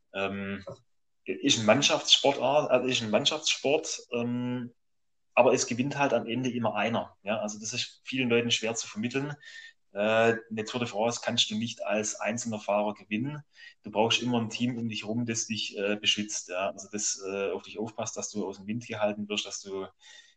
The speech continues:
äh, genug zu essen, zu trinken hast und so weiter. Das, ähm, deswegen ist Radsport an sich ein Mannschaftssport, aber am Ende gewinnt halt ein Einzelner. Ja? Das, das ist halt so. Das muss man verstehen und,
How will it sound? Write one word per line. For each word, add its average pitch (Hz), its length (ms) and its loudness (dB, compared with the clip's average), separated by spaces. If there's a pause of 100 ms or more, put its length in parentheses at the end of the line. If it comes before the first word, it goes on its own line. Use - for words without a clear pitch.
(200)
äh, 92 380 -2 (600)
genug 113 240 -6
zu 90 120 0
essen, 117 180 0
zu 104 120 -6
trinken 117 280 -4
hast 113 180 -2
und 110 80 -4
so 104 100 -4
weiter. 104 280 0 (420)
Das, - 340 0
ähm, 110 360 0
deswegen 123 280 4
ist 117 180 6
Radsport 120 340 4
an 113 100 -2
sich 120 180 -2
ein 113 80 -4
Mannschaftssport, 131 680 2
aber 110 160 0
am 104 80 -2
Ende 117 180 -2
gewinnt 113 280 -4
halt 107 160 2
ein - 40 -4
Einzelner. - 520 -6
Ja? 95 180 -6
Das, - 300 -8
das - 120 -14
ist - 120 -6
halt 92 140 -8
so. - 240 -12 (460)
Das - 100 -10
muss 123 140 -2
man 147 100 0
verstehen 127 500 0
und, 120 460 -4